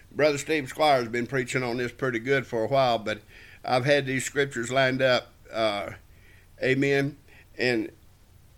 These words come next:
four and three of First Thessalonians says,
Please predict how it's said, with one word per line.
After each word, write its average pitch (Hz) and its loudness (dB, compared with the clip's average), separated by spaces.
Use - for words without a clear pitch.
four 180 4
and 151 0
three 160 0
of 120 -6
First 151 0
Thessalonians 139 -4
says, 117 -4